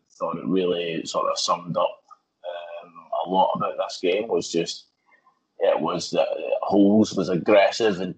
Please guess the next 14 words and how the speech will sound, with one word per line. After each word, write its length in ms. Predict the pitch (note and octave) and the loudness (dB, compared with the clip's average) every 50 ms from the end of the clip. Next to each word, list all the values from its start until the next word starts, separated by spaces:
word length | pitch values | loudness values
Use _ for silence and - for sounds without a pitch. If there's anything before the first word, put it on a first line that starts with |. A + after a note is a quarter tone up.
| _ - | _ -8
just 260 | - F#2 - - - | -8 -8 -8 -8 -10
determined 800 | G2 - _ _ - - - G2+ G#2 G#2 G#2 G#2+ A2 G#2+ - - | -10 -10 _ _ -4 0 4 4 4 4 2 0 -2 -6 -8 -6
to 100 | - F#2+ | -6 -4
get 220 | E2 F#2 F2 D#2+ - | -2 0 0 0 2
that 300 | F2 F2+ E2+ - F2 F#2 | 2 2 2 2 0 0
ball, 380 | G2 F#2 F2+ F#2 F#2+ - _ _ _ _ _ _ _ _ _ _ _ _ _ _ _ _ _ _ _ - | 2 4 4 4 2 -2 _ _ _ _ _ _ _ _ _ _ _ _ _ _ _ _ _ _ _ -6
and, 420 | F2 F#2 F#2 F#2 F#2 F2+ F2+ F2+ - | -4 -2 -2 -2 -2 -4 -6 -4 -4
uh, 560 | F2+ F2 F2 F2 F2 F2 F2 F2 E2+ F2 E2+ - - - | -4 -2 -2 -2 -2 -4 -4 -4 -4 -6 -6 -8 -4 -4
Wijnaldum 680 | F2+ E2+ F2+ F2+ F#2 F#2 E2 F#2 F#2 F#2 F2+ F2 F2+ - _ _ - - | 0 2 6 6 6 6 4 0 -2 -2 -4 -10 -14 -18 _ _ -16 -10
just 360 | - F#2 E2+ - - - _ _ _ _ - - | -8 -8 -8 -8 -10 -18 _ _ _ _ -6 0
had 200 | - G2 G2 F#2+ - | 2 4 4 4 2
the 200 | - F2+ F2 D#2 - - | 0 -2 -2 -2 -2 -2
head 220 | - F2+ F2 F2 - | -2 -4 -4 -4 -6
start, 380 | - - F#2+ F2+ G2 A2 - | -4 2 4 6 6 6 6